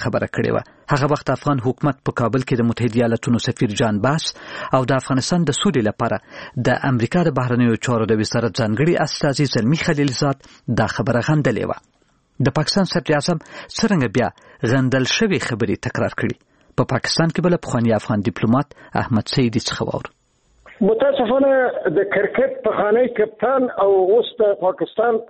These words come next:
Speaker 2: نخست وزیر دا لومړی خبره نه ده. په خام دغه ګستانه خبر-، ګستاخانه خبرې کړې. د افغانستان د امور په چارو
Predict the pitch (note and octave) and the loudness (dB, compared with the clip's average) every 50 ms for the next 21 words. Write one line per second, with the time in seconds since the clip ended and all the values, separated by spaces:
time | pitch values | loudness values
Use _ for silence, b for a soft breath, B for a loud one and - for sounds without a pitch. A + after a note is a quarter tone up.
0 | _ _ _ - E3 F3 - - F3 D#3 - - F#3 F3 E3 A3 A#3 A3 F3+ A3+ | _ _ _ 0 0 2 2 2 0 -2 2 2 2 2 4 2 2 2 2 2
1 | A3+ G#3+ G#3 G3+ F#3+ G#3+ A3 G#3 - - G3+ G3 A3 G#3+ G#3+ G3+ G#3 A3 A3 A#3 | 4 4 4 4 4 4 2 2 2 2 2 2 4 4 4 4 4 4 4 2
2 | G#3+ - - - b b b b b b b _ F#3 E3+ - F3 A3+ A#3 A3+ A3+ | 2 0 -2 -12 b b b b b b b _ -2 -2 0 0 0 0 2 2
3 | A3+ G#3 G#3 F3 E3+ F3+ - - - F#3 F#3 G3+ F#3+ - F3+ F3+ F3+ G3+ - G3 | 2 2 2 2 0 -2 -2 0 0 2 2 2 0 0 0 0 0 2 0 2
4 | D3+ F3 - - F#3+ F3 - - F3 F#3+ G3+ F#3+ - E3+ E3+ E3 - F#3 F3 - | 0 0 0 0 -2 -2 0 0 0 0 0 0 0 0 0 2 2 2 2 2
5 | G#3+ A#3 A#3+ A#3 A#3+ A3+ - B B B B B B B B B - - E3+ E3 | 2 4 4 4 4 2 -4 B B B B B B B B B 0 0 0 0
6 | - - F3 F3+ F3+ E3 - - - G#3 A3 G#3 F#3+ F#3 F#3+ F3+ F3 F#3+ G#3 A3 | 0 0 2 2 2 2 0 0 0 2 2 2 4 4 4 4 4 4 4 4
7 | A3 F3 - F#3 E3 - - G3+ G#3+ G#3+ G#3 | 4 2 0 -2 -2 0 0 2 4 4 2